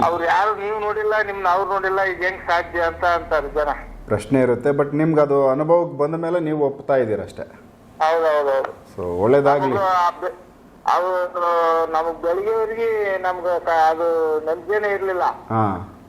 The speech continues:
Speaker 1: ಬೆಳಿಗ್ಗೆ ನೈಟ್ ಮ-, ರಾತ್ರಿ ಮೂರು ಗಂಟೆ ಎದ್ದು ಎಲ್ಲ ನೋಡ್ವಿ.
Speaker 2: ಹ್ಮ್.
Speaker 1: ಆರಾಮಾಗಿ ನಿದ್ದೆ ಮಾಡ್ತಾ ಇತ್ತು.
Speaker 2: ಹ್ಮ್.
Speaker 1: ಆಮೇಲೆ ನಾಲ್ಕು ಐದು ಗಂಟೆ ಮಟ್ಟ ನೋಡ್ವಿ, ಎದ್ದೇಳಲಿಲ್ಲ.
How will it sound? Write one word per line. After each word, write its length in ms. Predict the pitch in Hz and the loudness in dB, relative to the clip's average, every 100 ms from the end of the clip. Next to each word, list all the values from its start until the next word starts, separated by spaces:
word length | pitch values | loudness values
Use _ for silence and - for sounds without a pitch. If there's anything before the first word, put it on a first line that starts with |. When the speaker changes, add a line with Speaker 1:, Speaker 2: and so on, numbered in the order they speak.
| - - - - - - - | -20 -20 -20 -20 -20 -10 -2
Speaker 1:
ಬೆಳಿಗ್ಗೆ 460 | 165 185 202 196 185 180 170 165 160 160 160 | -2 0 -2 0 0 0 0 0 0 -2 -2
ನೈಟ್ 400 | 165 190 202 196 | -2 -2 -2 -2
ಮ-, 220 | 175 170 | 0 2
ರಾತ್ರಿ 340 | 165 175 - 208 | 4 2 0 -2
ಮೂರು 300 | 190 208 202 | 0 0 0
ಗಂಟೆ 580 | 208 220 208 202 196 | -2 0 0 2 0
ಎದ್ದು 260 | 190 - 208 202 190 185 175 165 160 156 156 160 | -2 -2 0 2 2 0 0 0 0 0 0 0
ಎಲ್ಲ 180 | 185 | 0
ನೋಡ್ವಿ. 540 | 185 180 190 180 180 196 | 0 0 0 -2 -2 -4
Speaker 2:
ಹ್ಮ್. 420 | 196 - 110 101 - - | -6 -4 -2 -2 -8 -6
Speaker 1:
ಆರಾಮಾಗಿ 500 | - 160 180 190 185 | -2 0 2 2 0
ನಿದ್ದೆ 220 | 170 165 190 | -2 -6 -2
ಮಾಡ್ತಾ 360 | 180 175 175 | 0 0 0
ಇತ್ತು. 320 | 160 123 170 | -2 -2 -2
Speaker 2:
ಹ್ಮ್. 400 | 185 - 104 98 92 - - - - - | -2 -6 -4 -4 -6 -14 -20 -20 -10 -6
Speaker 1:
ಆಮೇಲೆ 220 | 175 170 | -4 0
ನಾಲ್ಕು 400 | 165 180 185 185 | 2 2 0 -4
ಐದು 80 | 185 | -2
ಗಂಟೆ 240 | 190 196 | -4 -4
ಮಟ್ಟ 180 | 185 196 | -2 -2
ನೋಡ್ವಿ, 580 | 180 180 175 196 202 175 | 0 0 0 0 0 -2
ಎದ್ದೇಳಲಿಲ್ಲ. 500 | 160 185 175 165 | -2 -2 -2 -2